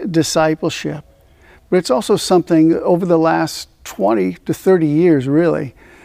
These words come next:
that I've seen is lacking within the church in America.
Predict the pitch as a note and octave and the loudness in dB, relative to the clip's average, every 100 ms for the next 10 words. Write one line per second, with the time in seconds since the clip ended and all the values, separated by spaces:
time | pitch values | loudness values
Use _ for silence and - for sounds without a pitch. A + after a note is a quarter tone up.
0 | _ E3+ E3+ E3+ - F#3+ F#3 D#3 D#3+ D#3+ | _ 0 0 0 0 0 2 -2 -2 -4
1 | D#3+ E3 G3 F#3+ - D3+ D3 D3 _ - | -2 -2 -4 -4 -2 -2 -2 -4 _ -4
2 | D#3+ E3+ D#3+ D#3 - E3 D3+ - - - | 0 2 2 0 -2 -2 -2 -2 -16 -2
3 | E3 D3 C#3+ C#3+ D3 C#3+ C#3+ C#3+ | 0 2 2 2 0 -2 -8 -10